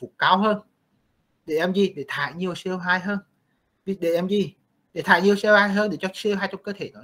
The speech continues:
giảm xuống. Bình thường là thông khí máu của bệnh nhân, của mình á, thì nồng độ P A C O hai được dao động từ ba mươi lăm tới bốn mươi lăm mm thủy ngân, và đó là mức giá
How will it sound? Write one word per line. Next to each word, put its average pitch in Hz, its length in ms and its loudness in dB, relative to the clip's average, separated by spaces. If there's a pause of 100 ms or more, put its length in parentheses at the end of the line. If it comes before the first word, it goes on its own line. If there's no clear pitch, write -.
giảm 123 200 -6
xuống. 123 260 -18 (720)
Bình 196 200 8
thường 196 340 8 (460)
là 170 300 2
thông 196 140 2
khí 143 200 -6
máu 117 240 -6
của 139 120 -8
bệnh 147 140 -6
nhân, 147 240 -4
của 139 240 -2
mình 170 320 2
á, 247 180 2 (400)
thì 180 100 -6
nồng 180 160 -2
độ 160 140 4
P 160 100 -10
A 175 180 4
C 202 100 -8
O 196 180 -4
hai 185 260 0
được 170 220 -8
dao 151 120 -2
động 143 240 -2
từ 165 160 -6
ba 151 200 6
mươi 175 120 -8
lăm 165 100 -2 (100)
tới 135 60 -8
bốn - 200 -14
mươi 165 140 -6
lăm 165 260 -6
mm 180 200 -8 (220)
thủy 113 120 -18
ngân, 185 280 4
và - 100 -10
đó 98 140 -8
là 131 60 -8
mức 151 180 -8
giá 107 140 -8